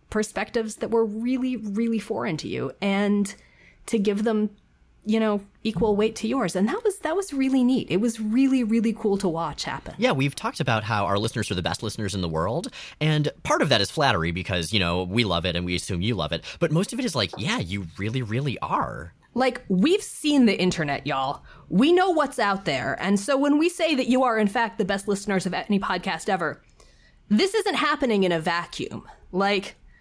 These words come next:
Speaker 1: you're actually the best listeners of any podcast ever, and it's really cool. And I, yeah, I think one of the reas-, one of the things that's coolest about it, and we talked about this actually in that episode, is the, the, the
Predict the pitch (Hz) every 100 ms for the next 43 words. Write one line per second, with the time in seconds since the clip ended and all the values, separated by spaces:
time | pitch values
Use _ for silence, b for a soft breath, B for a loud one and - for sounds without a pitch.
0 | b b b b _ _ _ _ 202 311
1 | 359 220 285 294 285 254 208 196 196 185
2 | - 202 190 185 175 170 175 175 175 170
3 | 170 156 175 147 - 170 160 147 - -
4 | 214 233 233 233 339 370 - 202 180 185
5 | 202 254 254 262 370 226 190 294 247 247
6 | 262 220 202 185 240 262 190 262 240 233
7 | 233 196 202 - - - 240 269 233 208
8 | 170 170 202 135 - - - - 277 285
9 | - 494 - 277 247 202 185 - 185 170
10 | 185 160 156 160 143 147 - 165 165 170
11 | 165 - 175